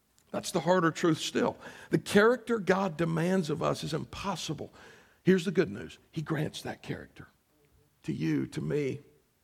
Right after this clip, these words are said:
He gives us what we need by grace. You want to be pure in heart? Man, you're like, "You can't.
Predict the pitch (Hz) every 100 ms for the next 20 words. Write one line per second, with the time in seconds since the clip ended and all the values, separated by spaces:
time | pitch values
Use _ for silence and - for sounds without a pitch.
0 | _ _ _ _ _ _ - 139 143 160
1 | 160 156 - - 143 135 120 123 117 -
2 | _ - - _ _ _ _ - 80 -
3 | 113 - - - - - _ _ _ _
4 | _ _ - 196 233 247 220 269 277 240
5 | 285 302 - - _ - 123 - - 123
6 | 170 123 165 117 -